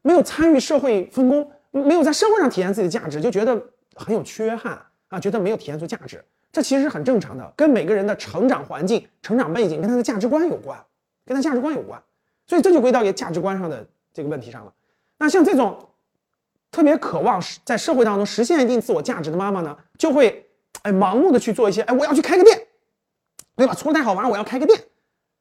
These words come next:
啊，或者有的去，我去盲目花很多钱去学英语啊，学一些不必要的或者自己也不喜欢的技能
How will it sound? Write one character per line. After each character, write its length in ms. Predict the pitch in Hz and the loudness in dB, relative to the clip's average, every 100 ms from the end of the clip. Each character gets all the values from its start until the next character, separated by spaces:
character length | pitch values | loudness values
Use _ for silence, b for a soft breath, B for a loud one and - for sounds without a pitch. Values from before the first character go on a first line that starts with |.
| _ | _
啊， 120 | - | -6
或 120 | 240 320 | 2 4
者 60 | |
有 100 | 277 | 4
的 100 | 254 | 4
去， 100 | 269 | 2
我 120 | 233 214 | 2 2
去 80 | |
盲 260 | 262 220 254 | 2 2 4
目 160 | 415 269 | 4 4
花 140 | 311 | -2
很 100 | 208 | -2
多 140 | 220 | -2
钱 200 | 254 190 202 | -2 -4 -8
去 80 | |
学 180 | 233 220 | -4 2
英 300 | 269 311 311 | 6 6 6
语 80 | 175 | 2
啊， 120 | 202 | -2
学 240 | 214 214 294 | -4 -2 0
一 40 | |
些 180 | 269 311 _ _ _ | 0 -4 _ _ _
不 140 | - 359 | 0 2
必 300 | 466 403 349 | 8 8 8
要 200 | 415 220 | 6 2
的 120 | - - - | -4 -10 -4
或 80 | |
者 100 | 359 | 0
自 120 | 277 370 | 2 2
己 60 | |
也 60 | 269 | 0
不 160 | 208 | 0
喜 220 | 508 - 139 | -2 -2 -10
欢 240 | 165 285 | -6 -2
的 80 | 285 | -2
技 180 | 285 175 | -2 -4
能 200 | 92 | -6